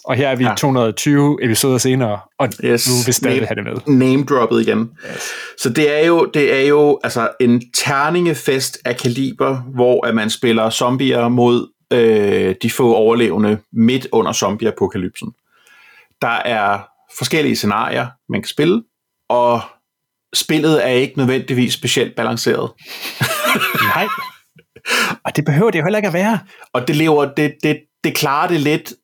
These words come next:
Speaker 2: ved, at, øh, nogle scenarier, øh, altså, det er lige så meget scenarierne, der ikke er balanceret.
Speaker 1: Ja.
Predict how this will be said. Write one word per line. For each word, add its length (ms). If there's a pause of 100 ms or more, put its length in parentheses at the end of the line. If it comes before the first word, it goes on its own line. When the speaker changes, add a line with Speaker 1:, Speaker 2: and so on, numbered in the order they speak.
(400)
Speaker 2:
ved, 260
at, 340
øh, 180
nogle 240
scenarier, 520
øh, 420
altså, 200 (120)
det 60
er 40
lige 120
så 80
meget 180
scenarierne, 500
der 80
ikke 120
er 40
balanceret. 520 (160)
Speaker 1:
Ja. 80